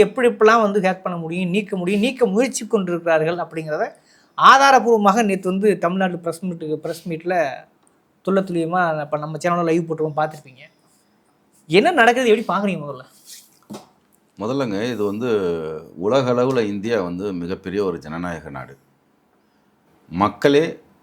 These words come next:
Speaker 2: மக்களுக்காக ஒரு மக்களாட்சியை அமைத்துக் கொள்வது அப்படின்றது தான் இந்த ஜனநாயகத்தோட தாத்பரியமே. அதுதான்,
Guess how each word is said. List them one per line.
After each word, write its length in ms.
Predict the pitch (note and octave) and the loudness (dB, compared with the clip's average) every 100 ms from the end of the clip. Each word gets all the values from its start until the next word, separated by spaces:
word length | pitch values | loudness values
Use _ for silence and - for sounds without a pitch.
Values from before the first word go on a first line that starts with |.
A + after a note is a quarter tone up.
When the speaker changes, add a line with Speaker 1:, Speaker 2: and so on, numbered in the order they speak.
| F#2+ | -6
Speaker 2:
மக்களுக்காக 720 | - C#3+ C3+ C3+ A2+ A2+ C3+ - _ _ _ G#2 | 0 0 0 2 2 2 -4 -6 _ _ _ 2
ஒரு 100 | G#2+ G2 | 2 2
மக்களாட்சியை 640 | G2 C3 B2 - G#2+ G2+ C#2+ C#2+ | 2 4 4 4 0 0 -2 -6
அமைத்துக் 340 | G2+ G2+ G2+ | -4 -4 -2
கொள்வது 360 | F2+ E2+ D#2+ E2+ D#2+ - E2 | -2 -2 -2 -2 -4 -6 -8
அப்படின்றது 480 | F2 F#2 E2+ D#2+ D#2+ | -4 -2 -2 -4 -4
தான் 100 | A2 | -4
இந்த 120 | G#2 E2+ | -2 -2
ஜனநாயகத்தோட 800 | E2+ F#2 A2 G#2 F#2 F2 E2+ D#2+ E2 D#2+ - | -2 -2 -2 -2 -2 -4 -4 -4 -4 -6 -2
தாத்பரியமே. 640 | F2 F#2 - E2 D2+ D2 D2 | -2 -2 -2 -4 -4 -8 -8
அதுதான், 340 | C2+ C2 C2 | -8 -10 -14